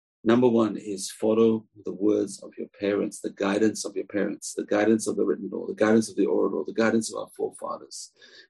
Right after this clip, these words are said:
Number two is accustom yourself to act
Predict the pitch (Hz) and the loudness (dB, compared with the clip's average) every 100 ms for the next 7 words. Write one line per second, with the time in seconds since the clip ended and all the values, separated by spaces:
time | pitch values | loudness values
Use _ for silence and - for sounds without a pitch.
0 | - 127 131 127 - 113 98 - 101 101 | 4 6 6 4 4 4 4 -2 -6 -6
1 | 98 - _ - 107 - 123 123 - 120 | -10 -16 _ -20 -20 -6 -4 -4 -4 0
2 | 110 107 98 - 113 107 - - - - | 0 -2 -4 -4 -4 -4 -8 -20 -14 -12
3 | - 110 110 _ - | -8 -8 -8 _ -20